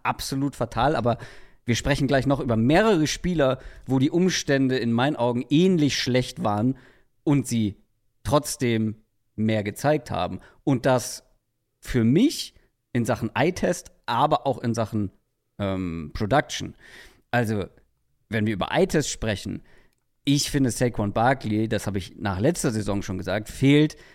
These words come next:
diese horizontale Quickness, die ihn früher ausgezeichnet hat. Und ja, er hat diese Zahlen in Sachen Big Plays, aber ich finde, auf Tape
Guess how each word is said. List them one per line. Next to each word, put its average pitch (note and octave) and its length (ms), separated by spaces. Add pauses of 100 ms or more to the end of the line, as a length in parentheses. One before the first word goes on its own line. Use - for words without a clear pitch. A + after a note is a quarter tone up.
(140)
diese A#2+ 280
horizontale B2 600
Quickness, - 560
die B2+ 140
ihn A#2+ 160
früher A#2+ 360
ausgezeichnet G2 760
hat. F#2 160 (580)
Und A#2 160
ja, C3 180
er F#3+ 140
hat G3 160
diese F3 220
Zahlen E3+ 400
in C#3+ 100
Sachen B2 260
Big G#3 240
Plays, D#3 360
aber G#2 180
ich B2+ 120
finde, F#3 260
auf A2+ 180
Tape E3 480